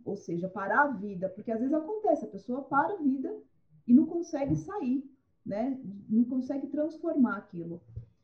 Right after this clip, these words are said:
É, mas é importante viver esses períodos, né? Eu acho que, sim, é importante viver isso, é, é, dar vazão a esse sentimento. Cara, não dou, tô dando conta de olhar pra bebê nesse momento, cara. Não quero ver mulher grávida, não quero ver bebê, tô fugindo de maternidade, porque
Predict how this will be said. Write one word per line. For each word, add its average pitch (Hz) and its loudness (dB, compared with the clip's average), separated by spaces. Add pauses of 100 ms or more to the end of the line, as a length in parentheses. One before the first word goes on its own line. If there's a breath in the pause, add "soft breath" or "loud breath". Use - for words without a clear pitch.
(140)
É, 208 2
mas 254 8
é 302 8
importante 339 -2
viver 180 0 (320)
esses 180 -10
períodos, 165 -6
né? 185 0
Eu 220 6
acho 240 0
que, 254 -4
sim, 247 2
é - 8
importante 269 0
viver 240 2 (240 loud breath)
isso, 262 8 (320)
é, 185 -2
é, 175 -4
dar 247 4
vazão 285 0
a 247 4
esse 233 2
sentimento. 214 -4
Cara, 294 0
não 294 4
dou, 302 6
tô 294 2
dando 277 4
conta 269 -2
de 247 6
olhar 294 2
pra 294 6
bebê 262 0
nesse 311 -2
momento, 403 -4
cara. 254 0
Não 262 6
quero 320 0
ver 277 2
mulher 285 -2
grávida, 240 0
não 220 6
quero 302 -6
ver 269 0
bebê, 233 4
tô 269 -4
fugindo 269 2
de 320 0
maternidade, 285 -2
porque 330 -2